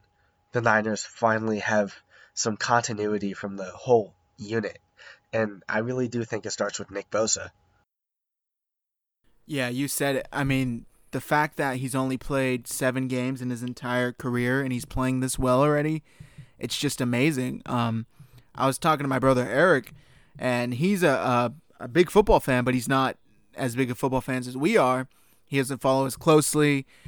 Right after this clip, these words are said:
Speaker 2: And when I, you know, I was kinda going over it, just saying how Nick Bosa's playing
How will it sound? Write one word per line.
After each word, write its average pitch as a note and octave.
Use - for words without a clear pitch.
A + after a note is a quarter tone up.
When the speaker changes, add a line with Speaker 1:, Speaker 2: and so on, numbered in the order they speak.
Speaker 2:
And B2
when B2+
I, B2
you C3+
know, B2
I A#2+
was B2+
kinda C3+
going C3+
over D3+
it, C#3
just C3+
saying C3+
how B2
Nick C3+
Bosa's C3+
playing B2+